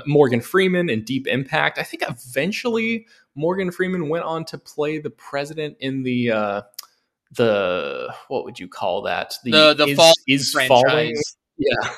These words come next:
Speaker 2: Yeah,
Speaker 1: thing.
Speaker 2: yeah.
Speaker 1: Um, I think he was the
Speaker 2: Uh,
Speaker 1: vice president in the first one, and Aaron Eckhart was the president. But, uh, I think maybe by
Speaker 2: Yes,
Speaker 1: the
Speaker 2: yes.
Speaker 1: third or fourth movie, um, <laughs> Morgan Freeman finally became the president there.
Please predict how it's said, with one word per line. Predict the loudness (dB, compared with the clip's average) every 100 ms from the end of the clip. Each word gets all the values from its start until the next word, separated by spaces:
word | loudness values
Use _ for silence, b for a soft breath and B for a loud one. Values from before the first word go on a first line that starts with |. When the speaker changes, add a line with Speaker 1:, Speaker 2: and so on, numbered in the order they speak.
| -4
Speaker 2:
Yeah, | 0 0 -2
Speaker 1:
thing. | -4
Speaker 2:
yeah. | -6 -6
Speaker 1:
Um, | -2 0 -2 -4
I | -6
think | -6 -2
he |
was | -2
the | 0 0
Speaker 2:
Uh, |
Speaker 1:
vice | 0 -2
president | -2 0 2 0
in | -4
the | -6
first | 0 0 0
one, | 0 0
and | -2
Aaron | 0 0
Eckhart | 0 -4 0 0 0
was | -4
the | -4
president. | -2 -2 -2 -6 -2
But, | -2 -2
uh, | -4 -2 -4 -6 -10
I | -12
think | -10 -8
maybe | -4 -2 -2
by | 2 2
Speaker 2:
Yes, | 4 2 -4
Speaker 1:
the | -6
Speaker 2:
yes. | -6 -4
Speaker 1:
third | -2 -2 -2
or | -6 -6
fourth | -6 -6
movie, | -6 -8 -6 -6 -8 _
um, | -16 -14 -12
<laughs> | -8
Morgan | -6 -4 -4
Freeman | -2 -4 -2
finally | -2 -4 -8
became | -8 -8
the | -10
president | -8 -8 -8 -6
there. | 0 0